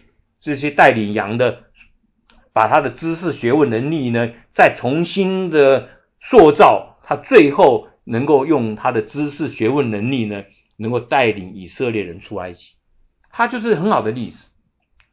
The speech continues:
保罗也是新约很好的例子。保罗是大有学问的人，大有知识的人，大有能力的人。可是他起先用的，用错了，他在追杀主耶稣基督的门徒，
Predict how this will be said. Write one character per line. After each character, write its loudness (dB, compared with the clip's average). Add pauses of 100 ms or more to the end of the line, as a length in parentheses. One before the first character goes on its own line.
(280)
保 8
罗 6
也 2
是 -8
新 -4
约 2
很 -4
好 -2
的 -8
例 -12
子。 -20 (360)
保 8
罗 6
是 -4
大 6
有 0
学 -4
问 -2
的 -10
人， -16 (380)
大 4
有 4
知 -10
识 -10
的 -4
人， -6
大 4
有 2
能 -2
力 -4
的 -8
人。 -16 (840)
可 0
是 -2
他 0
起 -8
先 4
用 4
的， 2
用 4
错 0
了， -12 (300)
他 0
在 2
追 4
杀 0
主 -10
耶 0
稣 -6
基 -10
督 -6
的 -2
门 -6
徒， -18